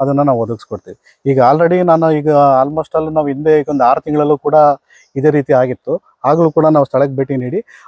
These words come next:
ಅವ್ರಿಗೆ ನಾವು ಬೇರೆ ಪರಿಹಾರನೂ ಹೇಳಿದ್ವು. ಈಗ ಏನಂದ್ರೆ, ಇದು ಇಲ್ಲೇ ಪಕ್ಕದಲ್ಲಿ, ಆ, ಕುಮಾರಧಾರ, ಆ, ಗೂಂಡ್ಯ ಹೊಳೆ, ಆ, ಹರಿಯೋದ್ರಿಂದ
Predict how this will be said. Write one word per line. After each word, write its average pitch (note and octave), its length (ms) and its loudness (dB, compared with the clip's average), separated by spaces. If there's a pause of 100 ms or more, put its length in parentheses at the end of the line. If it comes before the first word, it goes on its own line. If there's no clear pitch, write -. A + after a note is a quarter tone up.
ಅವ್ರಿಗೆ D3+ 320 2
ನಾವು D3+ 220 2
ಬೇರೆ D#3 360 2
ಪರಿಹಾರನೂ D3+ 540 0
ಹೇಳಿದ್ವು. B2 360 -4
ಈಗ C3+ 140 -8
ಏನಂದ್ರೆ, D#3 320 -2
ಇದು D3 200 -2
ಇಲ್ಲೇ D3+ 200 0
ಪಕ್ಕದಲ್ಲಿ, D3+ 560 2 (440)
ಆ, C3 180 4
ಕುಮಾರಧಾರ, D3 580 2 (380)
ಆ, B2+ 100 0
ಗೂಂಡ್ಯ D#3 360 0
ಹೊಳೆ, D3 480 0 (320)
ಆ, C#3 40 0 (380)
ಹರಿಯೋದ್ರಿಂದ C3 540 0